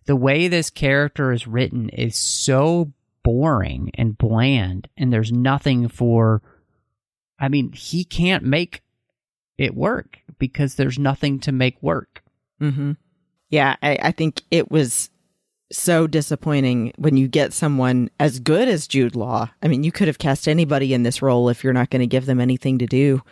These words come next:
Speaker 2: <laughs> Um, yeah, I mean, his motivations as a character, everything had nothing to do with Jude Law's portrayal of it. It was all about getting the plot correct and giving characters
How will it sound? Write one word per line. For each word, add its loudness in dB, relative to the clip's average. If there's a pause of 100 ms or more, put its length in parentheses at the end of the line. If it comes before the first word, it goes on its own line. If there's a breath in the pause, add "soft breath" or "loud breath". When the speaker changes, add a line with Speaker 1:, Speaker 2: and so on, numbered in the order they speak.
(140 soft breath)
Speaker 2:
<laughs> 2 (1200 loud breath)
Um, 2 (680)
yeah, 2
I -2
mean, 2
his 2
motivations 2
as 4
a 2
character, 0 (360 loud breath)
everything 0
had 2
nothing 2
to -2
do 4
with 2
Jude 2
Law's 2
portrayal 0
of -2
it. 0 (340 loud breath)
It 0
was 2
all 4
about 0
getting 0
the -2
plot -2 (180)
correct -2
and 0
giving 0
characters 0